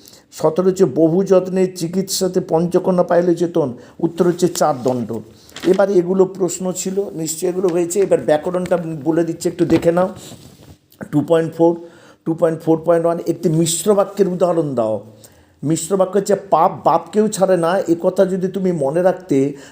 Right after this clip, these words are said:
তাহলে তোমাকে বিপদে পড়তে হতো না। কদাকার, কু আকার যার, বহুব্রী সমাস।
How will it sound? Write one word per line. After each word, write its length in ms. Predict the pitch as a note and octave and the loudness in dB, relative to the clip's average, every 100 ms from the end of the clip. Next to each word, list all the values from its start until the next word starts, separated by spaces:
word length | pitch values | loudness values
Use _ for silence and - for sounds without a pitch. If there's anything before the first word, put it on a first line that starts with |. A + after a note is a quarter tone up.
| - | -4
তাহলে 180 | E3 E3+ | -2 0
তোমাকে 380 | E3+ E3 E3+ E3 | -2 -2 0 -2
বিপদে 440 | B2+ D#3+ F3 D#3+ | -2 -4 -2 0
পড়তে 320 | C#3+ C3+ - | -2 -4 -4
হতো 160 | A2+ A2+ | -4 -2
না। 240 | A2+ G#2+ G#2+ - - - | -4 -6 -8 -16 -20 -2
কদাকার, 560 | - E3 G3 D#3+ D3 A2+ - - _ - | 2 4 2 0 -2 -2 -8 -20 _ -10
কু 320 | G3+ A3+ A3+ | -2 2 2
আকার 520 | - D#3 D3+ F3 D3+ | 2 0 2 0 0
যার, 320 | G2+ B2+ A2 G#2 - - - C#3+ | -2 -4 -4 -8 -16 -20 -18 -2
বহুব্রী 420 | D3+ F#3 F3+ F3 | 2 2 2 -2
সমাস। 520 | D#3 - G#2+ A2 - | -2 -6 -6 -8 -10